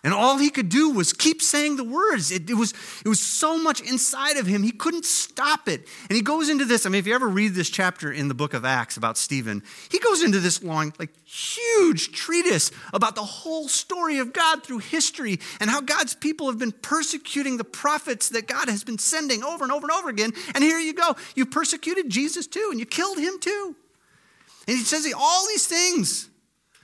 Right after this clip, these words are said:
And they're like, "Oh man, we're fed up with this. We're gonna, we're gonna stone this guy to death." And as, as they're getting ready to stone him, he talks about being able to see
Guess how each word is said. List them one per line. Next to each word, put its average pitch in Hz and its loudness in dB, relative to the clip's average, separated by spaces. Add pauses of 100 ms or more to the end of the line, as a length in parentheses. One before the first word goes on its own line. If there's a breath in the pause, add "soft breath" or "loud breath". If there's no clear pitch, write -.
(440 soft breath)
And 185 0
they're 202 6
like, 196 6
"Oh 165 6
man, 117 0
we're 196 0
fed 156 2
up - 4
with 131 -6
this. 110 -6
We're 180 0
gonna, 180 2
we're 180 2
gonna 170 2
stone 180 2
this 143 0
guy 120 0
to 113 -4
death." 107 -6 (680 loud breath)
And 160 4
as, 185 0
as 165 0
they're 160 0
getting 233 0
ready 185 4
to 147 -2
stone 262 0
him, 156 2
he 135 -4
talks 202 -4
about 160 -2
being 180 0
able 170 -4
to 147 -4
see 233 -2